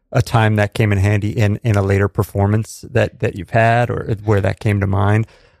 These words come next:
Um, it's kinda like, I guess, walking a tightrope, right? But falling, yeah, without the net sometimes. Um, uh, and yeah, do your performances now typically, do they, do you do banter,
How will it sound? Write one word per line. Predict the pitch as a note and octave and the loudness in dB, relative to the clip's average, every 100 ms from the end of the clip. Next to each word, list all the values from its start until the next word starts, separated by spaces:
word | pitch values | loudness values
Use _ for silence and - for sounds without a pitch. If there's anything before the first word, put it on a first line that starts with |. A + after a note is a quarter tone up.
| _ | _
Um, | A2 F#2 - | -2 -2 -4
it's | - | -2
kinda | C#3+ C#3+ | 0 2
like, | B2+ | 2
I | B2 | 2
guess, | A2 G2+ | 0 -2
walking | G2 A2 - G#2 | -2 -2 0 -4
a | |
tightrope, | F#2+ A2 A#2+ A2 A2 A2 G#2 | -2 -2 0 2 0 0 0
right? | G#2+ A2 A#2 | 2 2 0
But | A2 A2 _ - | -2 -4 _ -20
falling, | - A#2 B2 C3+ | -4 -2 0 0
yeah, | A#2 | 0
without | F#2+ F#2 G#2+ C#3+ | 0 0 2 2
the | C3 | 0
net | A#2+ A2+ A#2 _ | 2 2 0 _
sometimes. | - A2 - A2 G#2+ G#2 G2 - - | -8 -4 0 0 0 -2 -8 -16 -12
Um, | F#2+ F2+ E2 E2 - _ _ _ _ _ | -10 -10 -14 -16 -20 _ _ _ _ _
uh, | A2+ G2 F#2+ - | 0 0 0 -2
and | E3+ F#3 | -2 0
yeah, | G3 - | -2 0
do | C3 | 0
your | B2+ | 0
performances | - - C#3+ C#3 - A#2+ | -2 -4 -4 -4 -4 -2
now | A#2+ A#2+ A#2 | 0 2 0
typically, | - A#2+ - A#2 A2+ G#2 - _ _ - _ _ _ _ _ _ - - | -2 -6 -2 0 0 -2 -10 _ _ -20 _ _ _ _ _ _ -20 -4
do | C3 | 0
they, | A2+ A2 G#2 G#2 G#2 G2+ G2+ G2+ - | 2 2 2 0 -2 -4 -4 -6 -4
do | B2 | 0
you | A#2 G#2+ | 0 2
do | D3 | 0
banter, | A2+ B2 C3+ - C#3 B2+ B2+ | 2 2 0 0 0 0 0